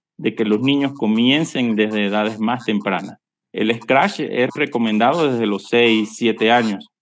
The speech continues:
En otros países, el Scratch es obligatorio en las escuelas desde el primer, segundo año de primaria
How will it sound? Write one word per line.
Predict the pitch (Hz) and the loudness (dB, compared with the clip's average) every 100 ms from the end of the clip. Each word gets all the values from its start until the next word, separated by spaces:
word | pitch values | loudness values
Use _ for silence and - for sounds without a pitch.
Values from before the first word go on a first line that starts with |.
| _ _ _ _ _ - | _ _ _ _ _ -6
En | 123 123 120 117 117 120 120 | 0 0 2 2 2 2 2
otros | 135 - 156 | 2 2 0
países, | 127 123 160 165 190 180 - - 143 139 _ _ _ _ - | 2 4 4 2 0 -2 -8 -20 -20 -20 _ _ _ _ -8
el | 123 113 107 | 0 2 0
Scratch | - - 160 170 - | -4 0 2 2 -2
es | 127 117 | -2 0
obligatorio | 120 110 110 101 - 143 131 | 0 0 0 -2 0 0 0
en | 107 | 0
las | 101 | -2
escuelas | 92 - 123 123 98 | -6 -2 0 0 -2
desde | 101 95 | -6 -6
el | 95 92 92 _ | -6 -6 -10 _
primer, | - 101 98 120 127 | -4 -2 0 -2 -2
segundo | 104 104 110 107 110 110 110 | -4 -2 -2 -2 -2 0 2
año | 113 110 107 - _ _ _ - | 2 -2 -4 -10 _ _ _ -6
de | 107 104 | -2 -2
primaria | 107 98 104 110 135 | -2 0 0 2 0